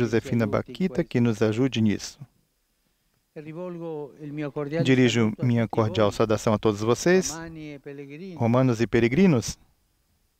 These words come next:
Speaker 2: Sono contento di vedervi
Speaker 1: Estou
Speaker 2: di nuovo
Speaker 1: contente por vê-los
Speaker 2: radunati nella
Speaker 1: novamente
Speaker 2: piazza,
Speaker 1: reunidos
Speaker 2: anche quelli
Speaker 1: na praça.
Speaker 2: amici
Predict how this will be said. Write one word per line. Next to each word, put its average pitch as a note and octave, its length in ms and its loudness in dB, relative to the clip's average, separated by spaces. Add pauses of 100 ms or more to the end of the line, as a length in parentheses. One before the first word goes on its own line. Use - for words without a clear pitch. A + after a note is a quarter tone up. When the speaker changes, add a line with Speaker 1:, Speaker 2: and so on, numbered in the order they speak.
(220)
Speaker 2:
Sono F#3 220 -18
contento E3 680 -16
di C3 100 -14
vedervi C#3+ 520 -8
Speaker 1:
Estou C3 300 0
Speaker 2:
di B2 60 -2
nuovo D3+ 160 2
Speaker 1:
contente G3 360 2
por A#2+ 260 4
vê-los A#2+ 340 4
Speaker 2:
radunati C3+ 540 -16
nella B2 140 0
Speaker 1:
novamente C#3 400 2
Speaker 2:
piazza, G3 160 -8
Speaker 1:
reunidos C3+ 400 2
Speaker 2:
anche - 80 -10
quelli F3 140 -10
Speaker 1:
na - 120 4
praça. C#3+ 360 0
Speaker 2:
amici F#3+ 320 -10